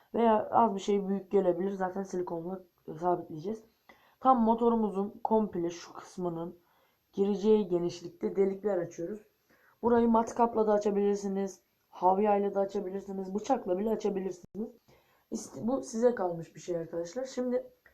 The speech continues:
ben bu delikleri açayım. Buraları zaten göstermeme gerek yok diye düşünüyorum. Sonra ardından yeniden, e, karşınıza geleyim. Bu arada arkadaşlar az önce söylemeyi unutmuştum.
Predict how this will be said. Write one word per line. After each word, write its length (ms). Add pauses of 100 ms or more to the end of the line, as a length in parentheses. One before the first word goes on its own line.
(300)
ben 220
bu 120
delikleri 500
açayım. 500 (520)
Buraları 320
zaten 340
göstermeme 500
gerek 320
yok 240
diye 160
düşünüyorum. 400 (320)
Sonra 320
ardından 420
yeniden, 580
e, 300
karşınıza 500
geleyim. 500 (1200)
Bu 140
arada 200
arkadaşlar 440
az 160
önce 260
söylemeyi 500
unutmuştum. 840